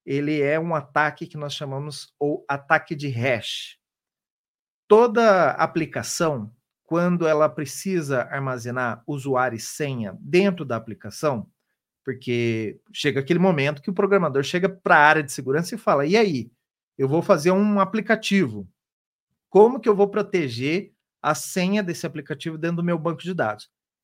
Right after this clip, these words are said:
É óbvio que ele não pode armazenar a senha do usuário no banco de dados pra futuras verificações, ele não pode armazenar aquela senha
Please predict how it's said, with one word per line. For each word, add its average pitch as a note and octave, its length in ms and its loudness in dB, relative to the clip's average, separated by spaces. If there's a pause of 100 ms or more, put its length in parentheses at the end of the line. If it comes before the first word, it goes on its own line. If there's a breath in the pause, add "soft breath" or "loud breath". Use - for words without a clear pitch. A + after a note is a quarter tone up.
(120)
É G3+ 80 6
óbvio E3 680 4
que D3+ 80 -4
ele D#3 120 0
não G#3+ 160 0
pode E3 540 -2
armazenar C3 800 -4
a C3 120 -6
senha D#3+ 520 -8
do A2+ 160 -6
usuário A#2+ 640 0 (160)
no D#3 160 -2
banco B2+ 320 -4
de G#2+ 120 -18
dados B2 580 -2 (460)
pra A#2+ 240 0
futuras C#3+ 520 -4
verificações, A2 840 -8 (360)
ele G3+ 140 0
não B3 180 2
pode E3 300 0
armazenar D3 720 -2
aquela D3 380 -4
senha D3 600 -6